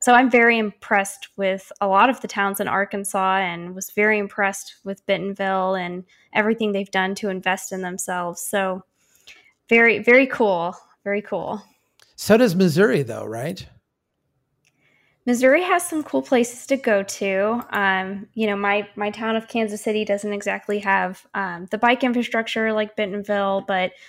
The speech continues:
Speaker 1: there are a lot of kind of small towns that are worth, worth visiting too.
Speaker 2: When I was a kid, my, so this would, yeah, I'm forty-seven, so this would have been, you know, <laughs> thirty-five,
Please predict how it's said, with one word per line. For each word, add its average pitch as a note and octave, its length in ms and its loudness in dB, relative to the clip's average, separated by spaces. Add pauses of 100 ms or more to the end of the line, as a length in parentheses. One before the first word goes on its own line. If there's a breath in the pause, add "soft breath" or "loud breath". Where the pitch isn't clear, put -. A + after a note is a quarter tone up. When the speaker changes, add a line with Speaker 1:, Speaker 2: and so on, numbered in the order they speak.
(120)
Speaker 1:
there A3+ 180 6
are C4 160 6
a A3+ 80 4
lot G3+ 200 2
of G#3 260 0
kind G3+ 200 0
of F#3+ 160 0
small G3 460 -2
towns F3+ 600 -4
that F3+ 160 -4
are F3+ 200 -4
worth, F#3 520 -6
worth G#3 360 2
visiting F#3+ 420 -4
too. - 340 -4 (920 soft breath)
Speaker 2:
When D#3 220 2
I D#3 60 2
was D#3+ 160 2
a D3+ 80 0
kid, C3 560 -2
my, A2 460 -10 (440)
so C#3+ 160 -4
this C3 200 -2
would, B2+ 220 -4
yeah, D3+ 140 -10
I'm A#2+ 80 -10
forty-seven, C3 800 -2
so B2 120 -12
this A#2+ 100 -10
would A#2+ 80 -8
have A2+ 60 -12
been, A#2 300 -10 (420 soft breath)
you D3 120 -4
know, A2 280 -12
<laughs> - 400 -20
thirty-five, C3+ 1120 -4